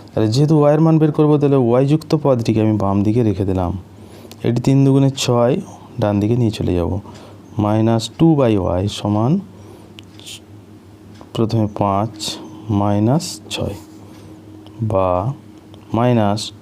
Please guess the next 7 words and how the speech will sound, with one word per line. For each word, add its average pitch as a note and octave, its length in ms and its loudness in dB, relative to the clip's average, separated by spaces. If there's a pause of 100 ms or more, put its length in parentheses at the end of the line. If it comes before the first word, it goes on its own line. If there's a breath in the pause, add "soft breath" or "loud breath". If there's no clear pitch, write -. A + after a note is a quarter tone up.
টু C#3+ 100 2 (200)
by A#2+ 140 2 (140)
ওয়াই G#2 300 2 (240)
সমান G#2 320 0 (680 loud breath)
মাইনাস F#2+ 360 0 (260)
এক। F#2 80 -8 (540)
এই B2 60 0